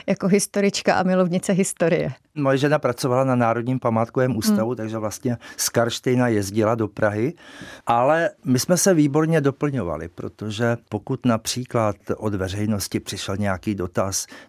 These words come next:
Speaker 2: na nějaký těžký historický problém v uvozovkách, tak já jsem to předával k vyřízení mojí
Speaker 1: Měl jste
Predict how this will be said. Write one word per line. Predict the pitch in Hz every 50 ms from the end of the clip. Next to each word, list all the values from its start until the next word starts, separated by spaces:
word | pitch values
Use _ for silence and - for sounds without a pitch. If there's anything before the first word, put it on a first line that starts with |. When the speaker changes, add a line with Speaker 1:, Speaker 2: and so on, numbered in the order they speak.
| _
Speaker 2:
na | 92 98
nějaký | 101 95 95 101 - 110 107 98
těžký | - - 95 - - - - 101
historický | 95 101 98 - - 104 90 95 95 - - - 101 98
problém | - - 101 117 110 98 131 127 117 101 95 92
v | - 82
uvozovkách, | 82 95 107 113 98 - - - - - - - - - _
tak | - 92 -
já | - 85 85
jsem | - - 104 104
to | - 104
předával | - - - 98 92 87 90 92 90 92 95 92
k | -
vyřízení | 87 82 - 98 98 87 85 82 90 98 92
mojí | 80 82 87 -
Speaker 1:
Měl | 175 170 170
jste | 165 -